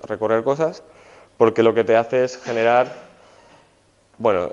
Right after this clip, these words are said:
ahora es una especie de generador, ¿vale? Pero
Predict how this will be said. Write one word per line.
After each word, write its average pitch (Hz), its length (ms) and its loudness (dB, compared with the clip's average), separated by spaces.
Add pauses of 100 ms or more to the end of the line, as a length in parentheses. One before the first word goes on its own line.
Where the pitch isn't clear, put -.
(160)
ahora 113 540 4
es 117 160 -8
una 117 120 -6
especie 113 240 -6
de - 60 -14
generador, 113 460 2
¿vale? 123 260 -4 (480)
Pero 107 680 0